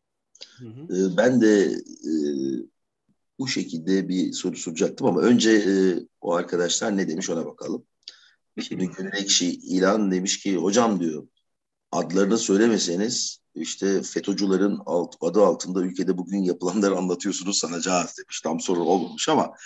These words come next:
Speaker 2: hani böyle bir şey aklına geldi mi? Böyle bir
Speaker 1: Ee, yok.
Speaker 2: düşünce, e,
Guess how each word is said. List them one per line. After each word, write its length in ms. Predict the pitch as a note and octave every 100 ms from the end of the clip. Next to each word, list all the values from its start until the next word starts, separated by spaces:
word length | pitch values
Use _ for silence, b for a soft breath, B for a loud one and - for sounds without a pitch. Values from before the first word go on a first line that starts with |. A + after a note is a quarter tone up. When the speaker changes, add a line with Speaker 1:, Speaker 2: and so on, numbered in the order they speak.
| B B
Speaker 2:
hani 160 | G2 G2+
böyle 160 | B2+
bir 60 | A#2
şey 140 | C#3 G2+
aklına 340 | G2+ A2 A2+
geldi 380 | A2 G2 F#2 C#3+
mi? 360 | D#3 D3+ - - _ _ -
Böyle 340 | B2+ B2+ B2
bir 160 | A#2+ A#2+
Speaker 1:
Ee, 40 |
yok. 100 | A#2+
Speaker 2:
düşünce, 800 | A2 - F3 C3 A#2 A2+ A2+ G2
e, 40 | -